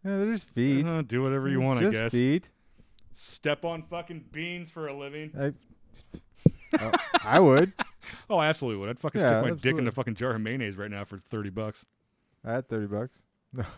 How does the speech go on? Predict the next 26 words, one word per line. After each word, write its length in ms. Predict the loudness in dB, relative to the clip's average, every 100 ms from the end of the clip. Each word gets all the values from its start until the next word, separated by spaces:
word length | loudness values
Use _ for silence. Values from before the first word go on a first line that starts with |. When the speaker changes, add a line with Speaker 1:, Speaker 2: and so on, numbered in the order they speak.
| 0 2
Speaker 2:
Well, 100 | 4
I 40 |
got 200 | 4 4
a 40 |
jar 200 | 4 4
of 60 | 4
mayonnaise. 480 | 4 2 0 -4 -6 -18 -16 -18 -18 _ _ _ -20 -20 -20 -12
What's 140 | 0
up, 120 | 4
buddy? 280 | 6 6 6 0 -20 _
Speaker 1:
Oh, 200 | 0 2 4
you 140 | 4
know, 300 | 2 0 -4 -8 -12
just 140 | -16 _ _ _ _ _ _ _
fucking 440 | -12 -10 -8 -10 -10
Speaker 2:
It 100 | -8
feels 220 | 2 4 4
like 100 | 4
we 80 | 4
haven't 160 | 6
done 140 | 6 6
this 140 | 4
in, 60 | 2
like, 380 | 2 2 0 -10 _
two 180 | 0 4
weeks. 480 | 6 6 4 -4